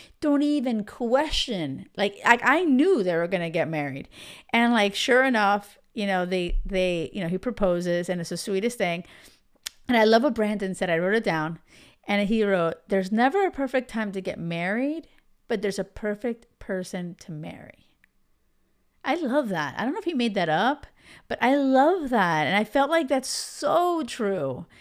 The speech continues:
It is so true. And he was like, "This is it. Like, this is the girl. This is,"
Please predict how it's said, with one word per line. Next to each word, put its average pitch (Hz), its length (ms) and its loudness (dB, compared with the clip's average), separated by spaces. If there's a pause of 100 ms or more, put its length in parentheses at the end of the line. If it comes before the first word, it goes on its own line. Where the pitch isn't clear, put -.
(160)
It 269 140 -4
is 285 180 -2
so 285 500 2
true. 220 520 0
And 196 160 -2
he 285 240 2
was 330 220 0
like, 190 240 0 (120)
"This 247 360 -4
is 185 120 -4
it. 196 280 0
Like, 139 180 -8
this 269 240 2
is 247 160 -2
the 185 140 -2
girl. 180 320 2
This 214 180 0
is," 254 140 -4